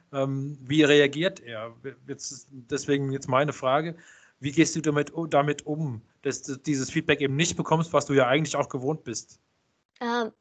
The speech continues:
Speaker 2: also ich schaue, dass ich natürlich Feedback bekomme und dass ich sehr viel interagiere. Das sind angefangen von Fragen, die ich stelle. Hey, wenn's natürlich viele Leute sind, dass die im Chat was reinschreiben.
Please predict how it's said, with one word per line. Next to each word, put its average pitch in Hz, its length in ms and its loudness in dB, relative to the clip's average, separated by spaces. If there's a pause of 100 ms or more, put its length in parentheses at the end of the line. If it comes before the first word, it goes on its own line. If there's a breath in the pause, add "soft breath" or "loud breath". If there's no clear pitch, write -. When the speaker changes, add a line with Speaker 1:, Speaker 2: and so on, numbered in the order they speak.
(180)
Speaker 2:
also 226 260 2
ich 254 220 0
schaue, 220 300 6
dass 262 160 4
ich 240 160 -6
natürlich 247 440 2
Feedback 220 640 0
bekomme 220 480 4
und 202 100 0
dass 214 120 2
ich 208 120 -4
sehr 233 320 6
viel 240 200 2
interagiere. 202 920 2 (380 loud breath)
Das 214 140 -2
sind 247 200 6
angefangen 226 800 4
von 220 220 -2
Fragen, 202 560 4
die 226 140 2
ich 214 100 -4
stelle. 214 320 6
Hey, 226 640 6
wenn's 233 260 0
natürlich 247 360 2
viele 277 280 6
Leute 220 320 6
sind, 226 400 -2
dass 214 120 0
die 233 100 -6
im 220 160 -2
Chat 220 280 0
was 220 240 2
reinschreiben. 196 840 0